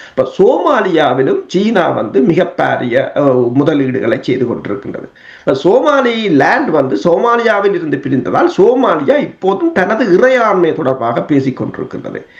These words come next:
இப்போது ஐரோப்பிய ஒன்றியமாக இருக்கலாம், அரபு லீக்காக இருக்கலாம், ஆப்பிரிக்க நாடுகள் எல்லோரும், எல்லோரும் என்னென்று கூறுகிறார்கள் என்று சொன்னால்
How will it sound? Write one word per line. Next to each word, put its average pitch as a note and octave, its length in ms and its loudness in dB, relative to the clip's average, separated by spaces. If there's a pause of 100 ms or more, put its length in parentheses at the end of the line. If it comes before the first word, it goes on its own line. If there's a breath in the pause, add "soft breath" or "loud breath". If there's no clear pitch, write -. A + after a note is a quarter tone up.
(160 loud breath)
இப்போது F3 220 2
ஐரோப்பிய F#3 460 4
ஒன்றியமாக D#3+ 420 2
இருக்கலாம், D3+ 360 0
அரபு D3+ 360 0
லீக்காக D3 360 0
இருக்கலாம், C#3 840 0
ஆப்பிரிக்க D3+ 420 0
நாடுகள் C3+ 640 2
எல்லோரும், D#3 540 2
எல்லோரும் F3+ 460 2
என்னென்று F#3 320 2
கூறுகிறார்கள் D#3 480 2
என்று C3 160 -6
சொன்னால் B2+ 380 -2